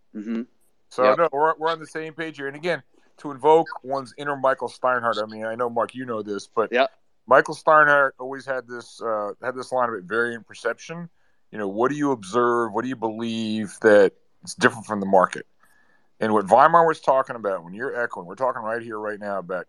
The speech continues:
Speaker 2: gold and the dollar, or, you know, my point about rates continuing to go up much higher, even though the yield curve is flattening. I mean, it takes two to make a market. That's definitely a variant perception.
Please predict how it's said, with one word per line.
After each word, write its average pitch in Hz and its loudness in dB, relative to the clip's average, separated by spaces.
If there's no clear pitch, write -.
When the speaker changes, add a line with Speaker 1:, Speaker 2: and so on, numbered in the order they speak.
Speaker 2:
gold 101 -4
and 95 -16
the 92 -16
dollar, 95 0
or, 92 -6
you 117 -14
know, 101 -2
my 101 -2
point 107 -6
about 92 -4
rates 98 -6
continuing 104 -8
to 98 -4
go 95 6
up 92 2
much 98 -2
higher, 123 6
even 101 -20
though 98 -6
the 90 -16
yield 98 -12
curve 95 -6
is - -18
flattening. 147 -4
I 110 -6
mean, 104 2
it 92 -2
takes 120 4
two 135 6
to 123 8
make 110 4
a 101 -6
market. 95 2
That's 101 -4
definitely 107 4
a - -10
variant 92 -4
perception. - -8